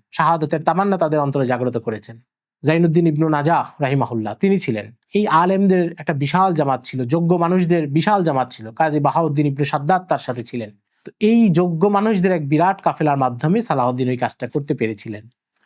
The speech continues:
সুতরাং নতুন যুগে আমরা যদি কোনো সালাহুদ্দিন চাই, তো সেই সালাহুদ্দিন একা আসলে কিছু করতে পারবেন না। সেই সালাহুদ্দিনের আনসার লাগবে, সাহায্যকারী লাগবে। সেই সালাহুদ্দিনের সাথে যখন এই বিশাল এক জামাত, মুওয়াফফাকুদ্দিন ইবনু কুদামার মতো আলেমরা যুক্ত হবেন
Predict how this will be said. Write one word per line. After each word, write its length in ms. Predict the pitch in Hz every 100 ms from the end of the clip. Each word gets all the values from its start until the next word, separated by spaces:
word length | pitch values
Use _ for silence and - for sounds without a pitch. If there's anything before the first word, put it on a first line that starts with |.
| -
সুতরাং 360 | 160 175 160
নতুন 300 | 147 156 190
যুগে 160 | 165 151
আমরা 200 | 135 135
যদি 160 | 135
কোনো 160 | 131 131
সালাহুদ্দিন 580 | - 139 135 127 127 123
চাই, 300 | 127 110 104 _ _ -
তো 60 |
সেই 180 | 139 147
সালাহুদ্দিন 640 | 147 143 131 143 139 123 135
একা 220 | 151 147
আসলে 220 | 156 -
কিছু 180 | 123 120
করতে 240 | - 123 117
পারবেন 300 | 117 110 104
না। 200 | 104 -
সেই 160 | - 151
সালাহুদ্দিনের 520 | 160 147 156 151 151
আনসার 420 | 143 143 185 156
লাগবে, 320 | 131 107 101 -
সাহায্যকারী 580 | - 170 190 170 151 120
লাগবে। 380 | 104 104 113 123 _ _
সেই 240 | - 175
সালাহুদ্দিনের 640 | 180 180 175 175 165 185 175
সাথে 240 | 170 165
যখন 280 | 151 139 175
এই 120 | 156
বিশাল 560 | 131 143 190 196 170 143 _ _ -
এক 120 | 131
জামাত, 380 | 123 151 180 151 - -
মুওয়াফফাকুদ্দিন 580 | 160 147 160 160 151 151
ইবনু 200 | 143 151
কুদামার 480 | 160 165 180 165 151
মতো 320 | 147 139 131
আলেমরা 380 | 143 143 151 151
যুক্ত 260 | 135 123 143
হবেন 300 | 117 113